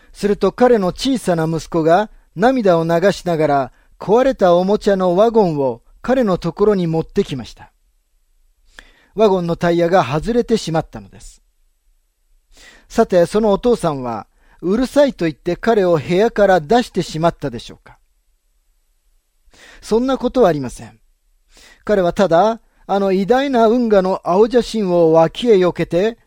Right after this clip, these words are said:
自分の小さな息子を抱きかかえて、「どうしたんだい？」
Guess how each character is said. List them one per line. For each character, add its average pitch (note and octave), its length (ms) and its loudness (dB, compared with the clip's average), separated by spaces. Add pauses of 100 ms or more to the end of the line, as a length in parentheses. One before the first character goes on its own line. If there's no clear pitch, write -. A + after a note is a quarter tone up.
(320)
自 F3 220 -4
分 B3+ 220 -4
の B3 80 2
小 B3 320 -4
さ F#3 160 -4
な F3+ 140 0
息 E3+ 300 -4
子 A#3 180 -2
を F#3 100 2
抱 D#3+ 200 0
き - 140 -12
か G#3 160 -4
か G#3 180 2
え E3 60 2
て、 B2 400 -10 (400)
「ど E3 200 -2
う C4 60 -2
し - 80 -10
た D3 140 -6
ん B2+ 80 -10
だ A2+ 140 -12
い？」 G#2+ 100 -20